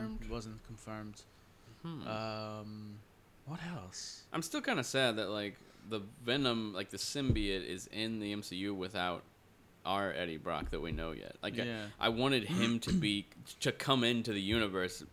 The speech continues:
Speaker 1: via this movie that came. Like, I just feel like a lot of stuff from No Way Home just seemed, like, poorly th-, uh, poorly thought out. And it's like, w-, for what?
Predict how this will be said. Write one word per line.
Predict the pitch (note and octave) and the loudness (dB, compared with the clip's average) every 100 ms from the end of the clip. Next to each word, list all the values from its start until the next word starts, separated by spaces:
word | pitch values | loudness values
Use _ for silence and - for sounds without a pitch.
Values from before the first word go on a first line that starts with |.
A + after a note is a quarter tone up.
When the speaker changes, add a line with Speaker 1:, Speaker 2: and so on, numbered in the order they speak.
| - | -14
Speaker 1:
via | G2 A2 G#2+ F#2 | -6 2 4 4
this | F#2 - - | 0 -6 -8
movie | G2+ A#2 A#2 E2 | 0 0 2 0
that | D2 - | -2 -4
came. | - - - | -10 -10 4
Like, | D3 D3 - | 6 6 2
I | F3+ | 0
just | G#3+ - | 2 2
feel | A3 | 4
like | G3+ D#3+ | 4 6
a | |
lot | B2+ C3 | 8 6
of | B2 | 6
stuff | B2+ A#2 - - | 2 2 -2 -10
from | - A2+ | 0 2
No | A2 | 4
Way | A2 | 4
Home | G#2 G#2 G2+ G2 - - | 4 2 0 -2 -6 -10
just | G#2+ - - - - | -8 -8 -12 -20 -12
seemed, | - C#3 | -4 0
like, | B2+ A#2 | 0 0
poorly | C3+ C3+ B2+ | 2 4 4
th-, | - - - | 0 -12 -2
uh, | A2+ | -2
poorly | - D3 C#3+ | 0 0 0
thought | A2 B2 A#2 | 0 0 0
out. | C3 D2 - | 0 -2 -6
And | E2+ F#2+ | -6 -4
it's | - | 0
like, | G#2+ G2+ - - - - | 0 0 -4 -20 -20 -14
w-, | G#2+ - - - | -14 -14 -20 -8
for | - | 0
what? | A#2 C3+ - | 2 4 2